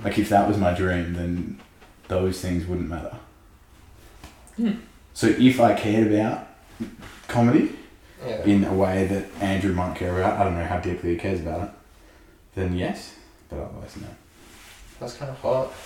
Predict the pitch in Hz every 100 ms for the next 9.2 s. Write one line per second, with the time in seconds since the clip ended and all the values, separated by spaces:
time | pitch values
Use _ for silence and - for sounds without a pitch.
0 | - - - - 98 87 101 160 156 -
1 | - 127 135 147 _ - - - - 139
2 | 135 139 135 143 160 160 156 143 113 117
3 | 120 131 131 135 - 120 117 104 - 113
4 | - 120 117 110 110 113 131 135 135 127
5 | 120 120 120 117 113 127 127 123 117 113
6 | 131 151 147 135 131 117 104 - - 160
7 | 139 - - - - 117 113 113 107 -
8 | - - 98 - - - - 104 - -
9 | -